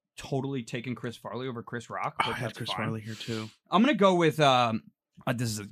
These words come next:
Speaker 1: clear and cut. He could have been my number one overall pick, Christopher Moltisanti from The Sopranos.
Speaker 2: Wow, good one.
Speaker 1: Yeah.
Speaker 2: Good one. Christopher!
Speaker 1: He's got the guts to, to do what has to be done,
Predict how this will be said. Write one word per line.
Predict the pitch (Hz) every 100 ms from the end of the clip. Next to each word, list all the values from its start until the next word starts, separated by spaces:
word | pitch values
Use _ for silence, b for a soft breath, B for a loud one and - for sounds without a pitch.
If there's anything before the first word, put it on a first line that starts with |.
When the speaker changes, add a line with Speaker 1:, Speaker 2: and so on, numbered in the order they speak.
| -
Speaker 1:
clear | - 127 110
and | -
cut. | 104 - -
He | 127
could | - 147
have | 123
been | 120 117
my | 117
number | 120 117
one | 117 127
overall | 107 90
pick, | - -
Christopher | 160 131 123
Moltisanti | 131 123 131 - 123 101 92 - - _
from | - 120
The | 117
Sopranos. | - 147 101 233
Speaker 2:
Wow, | 277 254 233 208
good | 160 175
one. | 139 123 127
Speaker 1:
Yeah. | 127 120 113 -
Speaker 2:
Good | 156
one. | 143 123
Christopher! | - 185 - 247 277 277 220 127 139
Speaker 1:
He's | 165
got | 131 202
the | 202
guts | 160 147 170 -
to, | - 160 113
to | - 151
do | 113 139
what | 151 143
has | 139 -
to | 139
be | 127
done, | 120 123 196 233 202